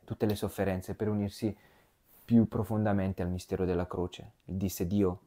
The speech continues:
se tu vuoi, mandami tutte le sofferenze che io possa so-, posso sopportare. Mandami tutte, tutte le sofferenze che tu vuoi, io le accetto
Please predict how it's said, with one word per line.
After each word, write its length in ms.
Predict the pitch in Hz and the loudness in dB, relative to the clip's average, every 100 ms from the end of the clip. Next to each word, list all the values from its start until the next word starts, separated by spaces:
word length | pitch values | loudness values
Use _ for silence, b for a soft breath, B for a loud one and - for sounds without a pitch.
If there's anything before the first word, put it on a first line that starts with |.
| - | -14
se 160 | 107 | -8
tu 120 | - | 0
vuoi, 540 | 104 101 101 104 101 90 _ - _ - | 2 6 6 6 2 -2 _ -20 _ -8
mandami 420 | 104 104 104 104 | -2 0 0 -2
tutte 220 | - - | -4 -4
le 80 | 113 | -2
sofferenze 540 | 104 101 95 98 98 98 | -2 -4 -2 -2 -4 -4
che 120 | 101 | 0
io 120 | 98 | 0
possa 280 | - 98 101 | -2 -8 -8
so-, 160 | - - | -14 -10
posso 240 | 104 - | -8 -8
sopportare. 680 | 101 101 110 98 95 90 90 - b b b b b b b | -8 -6 -4 -2 -2 -2 -4 -14 b b b b b b b
Mandami 360 | - 107 107 104 | -4 0 2 0
tutte, 400 | - 117 131 - | -4 -4 -4 -6
tutte 220 | - - | -6 -2
le 80 | 107 | -2
sofferenze 500 | 104 98 101 101 104 | -2 -4 -4 -4 -4
che 120 | 101 | -6
tu 140 | - 101 | -2 0
vuoi, 360 | 95 87 92 - _ | 2 0 -2 -10 _
io 140 | - 98 | 2 4
le 100 | 95 | 4
accetto 640 | - - 92 - - 101 | 0 0 0 0 -10 -10